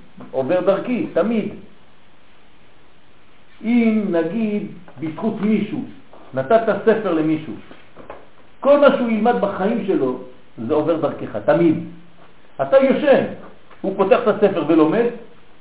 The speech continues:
זה עובר דרכך, במיטה שלך, וזה הולך אליו. אתה נתת לו את החשק לפתוח את הספר הזה,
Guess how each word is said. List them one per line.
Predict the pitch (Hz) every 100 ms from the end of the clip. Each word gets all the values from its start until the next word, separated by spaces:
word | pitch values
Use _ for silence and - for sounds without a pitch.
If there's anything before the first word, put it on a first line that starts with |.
| 123
זה | 160
עובר | 175
דרכך, | 151 - - - 98 -
במיטה | 117 127 127 135
שלך, | 123 104 107 - - - - - - - - 110
וזה | 113
הולך | 123 123 -
אליו. | 95 82 - - - - - 104
אתה | 107
נתת | 190 - 214 214
לו | 196 165
את | 151
החשק | 143 - 220 - 151 - -
לפתוח | 120 120 - 214 -
את |
הספר | 151 208 208 240
הזה, | 233 254